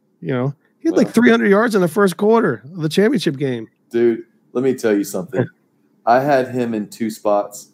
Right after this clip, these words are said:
Speaker 2: I did not play him in one of those spots.
Speaker 1: Right.
Speaker 2: Had I played him over one Patrick Mahomes, I would have won. I would have beat Sid Lowe in the Yikes League. I played him in,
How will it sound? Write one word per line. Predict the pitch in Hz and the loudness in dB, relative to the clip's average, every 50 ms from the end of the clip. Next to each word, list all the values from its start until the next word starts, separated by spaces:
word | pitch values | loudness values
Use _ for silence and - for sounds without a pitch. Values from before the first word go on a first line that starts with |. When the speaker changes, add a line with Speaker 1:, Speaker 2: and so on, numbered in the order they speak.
| _ - | _ -6
Speaker 2:
I | - | -6
did | 127 131 123 | -6 -4 -2
not | 131 127 120 - - | -2 -2 -2 -2 -6
play | - - 123 120 120 | -6 -2 0 0 0
him | 110 107 101 98 | 0 -2 -6 -8
in | 92 90 | -8 -10
one | 90 90 | -10 -10
of | 87 | -8
those | 85 82 80 - | -8 -10 -10 -10
spots. | - - - - - _ - - - _ _ _ _ _ _ _ _ - | -12 -12 -12 -12 -12 _ -20 -20 -20 _ _ _ _ _ _ _ _ -6
Speaker 1:
Right. | 139 147 160 160 165 - _ _ _ _ _ _ - | -2 -2 -2 -2 -4 -10 _ _ _ _ _ _ -2
Speaker 2:
Had | 127 123 135 131 139 | 2 2 4 4 4
I | 139 139 | 4 2
played | 139 - - 165 165 175 175 147 | 2 -2 -2 0 0 0 0 0
him | 131 113 101 101 101 - - _ _ _ _ _ - | -2 -4 -4 -4 -8 -12 -18 _ _ _ _ _ 2
over | 123 123 123 113 113 123 120 120 117 113 - - _ _ _ _ | 4 4 4 4 2 2 2 2 2 0 -2 -8 _ _ _ _
one | - 117 117 120 117 117 113 _ - | -6 -4 -2 -2 -4 -4 -8 _ -4
Patrick | - 139 135 135 - 139 135 135 120 | -2 -2 -2 -2 -2 -4 -6 -4 -6
Mahomes, | 117 117 107 131 135 127 117 101 87 87 90 - - - - - _ _ _ _ _ _ _ _ _ _ _ _ _ _ _ _ _ _ _ _ _ _ _ _ _ _ _ _ _ - 113 | -10 -8 -4 -4 -2 -2 -2 -4 -6 -10 -16 -20 -20 -20 -20 -20 _ _ _ _ _ _ _ _ _ _ _ _ _ _ _ _ _ _ _ _ _ _ _ _ _ _ _ _ _ -2 0
I | |
would | 110 110 117 117 | 2 2 4 4
have | 110 104 92 92 | 2 2 0 -2
won. | 98 101 92 82 80 - _ _ _ _ _ _ _ _ _ _ _ _ _ - | -4 -4 -4 -6 -10 -16 _ _ _ _ _ _ _ _ _ _ _ _ _ -4
I | 107 | -2
would | 110 117 110 | 0 0 0
have | 104 87 | 0 0
beat | 120 123 127 - | -2 -4 -4 -4
Sid | - - 127 113 107 | -6 -4 -4 -4 -2
Lowe | 110 107 104 104 104 | -2 -4 0 0 0
in | 98 | 0
the | 101 101 95 | -2 -2 -2
Yikes | 95 87 87 - - - | -2 -2 -4 -6 -10 -14
League. | - - - - | -12 -12 -10 -8
I | - - - | -6 -8 -6
played | - - 151 180 190 | -2 0 2 2 4
him | 202 180 165 | 2 2 0
in, | 151 143 139 139 | -2 -4 -6 -8